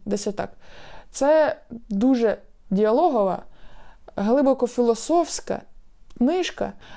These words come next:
де ти просто немов читаєш якісь політичні, е, соціально-психологічні, філософсько-екологічні трактати,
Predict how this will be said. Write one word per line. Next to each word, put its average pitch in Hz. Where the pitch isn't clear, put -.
де 202
ти 302
просто 285
немов 247
читаєш 302
якісь 254
політичні, 262
е, 208
соціально-психологічні, 240
філософсько-екологічні 233
трактати, 277